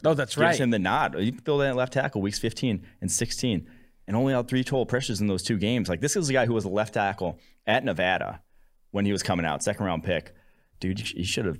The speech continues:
Speaker 2: been fighting to stay at left tackle 'cause he looked damn good there too.
Speaker 1: Left or center, Creed Humphrey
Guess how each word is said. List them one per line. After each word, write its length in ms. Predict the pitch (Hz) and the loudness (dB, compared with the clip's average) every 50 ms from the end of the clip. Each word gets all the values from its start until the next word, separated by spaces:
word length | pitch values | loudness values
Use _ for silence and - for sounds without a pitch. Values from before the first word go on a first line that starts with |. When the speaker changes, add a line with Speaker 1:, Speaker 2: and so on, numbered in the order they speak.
| - - - | -8 -10 -8
Speaker 2:
been 120 | - - | -6 -6
fighting 260 | 117 - 92 85 80 76 | -4 -2 -2 -2 -2 -4
to 60 | 71 | -6
stay 180 | - - 85 | -4 -4 -4
at 80 | 101 82 | -4 -4
left 160 | - - - - | -6 -8 -8 -8
tackle 180 | - - - | -8 -8 -8
'cause 60 | - | -6
he 60 | 95 65 | -6 -6
looked 160 | 60 - 85 | -6 -4 -4
damn 160 | 82 65 69 | -6 -6 -4
good 160 | 69 87 92 | -4 -4 -4
there 140 | - - - | -4 -6 -8
too. 180 | - - 87 - - - - - - - - _ _ _ _ _ _ _ _ _ - - - - - - - - _ _ _ - - - - - - - - - - - - - - - | -6 -8 -8 -8 -12 -20 -20 -20 -20 -20 -20 _ _ _ _ _ _ _ _ _ -20 -20 -20 -20 -20 -20 -20 -20 _ _ _ -12 -12 -12 -10 -12 -12 -10 -10 -10 -10 -10 -10 -10 -4 0
Speaker 1:
Left 380 | 139 139 143 143 - - - - - - | 2 2 2 2 -2 -8 -12 -8 -4 -2
or 120 | 143 131 | 0 0
center, 460 | - - - 175 165 156 131 110 107 | 2 2 4 6 6 6 4 2 -2
Creed 280 | - - - 196 202 165 | -4 -2 0 2 4 4
Humphrey 520 | 165 170 160 - 143 123 120 110 107 - | 4 2 2 2 2 2 2 2 0 -2